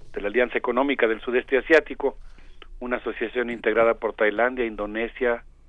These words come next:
Malasia, Filipinas, Singapur, Brunei, eh, a la que se sumaron después Vietnam, Laos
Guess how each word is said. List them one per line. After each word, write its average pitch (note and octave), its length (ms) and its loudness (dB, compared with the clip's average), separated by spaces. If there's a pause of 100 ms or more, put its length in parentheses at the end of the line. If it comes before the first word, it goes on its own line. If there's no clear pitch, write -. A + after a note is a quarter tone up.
(580)
Malasia, A2 540 -2
Filipinas, A#2 680 -6
Singapur, G#2+ 580 0
Brunei, A#2 560 2 (840)
eh, G#2 160 -2
a G2+ 60 2
la G2+ 120 -2
que G#2+ 120 -6
se A2 100 -12
sumaron A#2 360 2
después G#2+ 360 0
Vietnam, A2+ 460 0
Laos A#2 300 6